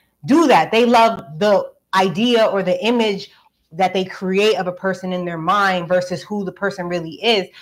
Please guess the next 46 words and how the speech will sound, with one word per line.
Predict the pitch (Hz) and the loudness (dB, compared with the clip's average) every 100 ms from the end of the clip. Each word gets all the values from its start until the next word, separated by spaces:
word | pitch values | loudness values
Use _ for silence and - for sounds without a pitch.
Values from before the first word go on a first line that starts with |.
| - | -18
So | - | -6
then | 220 220 | -2 2
they | 214 | 2
end | 214 214 | 2 0
up | 185 | -4
disappointed. | 190 180 - 220 240 240 185 | -8 -10 -4 2 2 2 -2
And | 180 175 | -2 4
that's | 185 233 233 | 4 4 4
why | 214 190 | 4 4
a | 180 | 4
lot | 190 196 | 4 2
of | 196 | 0
people | 190 | -8
do | 190 | -4
get | 240 240 | -4 -6
divorced, | 196 190 - | -4 -4 -4
because | 190 190 175 - - | -2 -2 -2 -6 -8
they're | - 202 | 2 4
like, | 180 - - | 4 0 -2
"Well, | 220 | 4
I | 240 277 | 6 6
want | 294 262 | 6 4
you | 262 | 2
to | |
be | 226 233 | 2 2
this | 226 254 233 | 2 2 2
way, | 202 | 4
or | |
I | 190 220 | 4 4
want | 240 240 | 2 -2
you | 226 | -8
to | 208 | -10
do | 208 214 | -8 -2
this, | 233 202 | -2 0
or | |
why | 196 240 | 2 2
can't | 247 247 240 | 2 -2 -4
you | 233 | -6
be | 233 208 | -4 -6
the | 196 - | -6 -2
old | 214 240 196 | 2 2 0
you," | 190 190 | -2 0
or | 190 190 | 0 -2
this | 190 214 | -2 -6
and | 180 220 | 0 2
that. | 208 | 2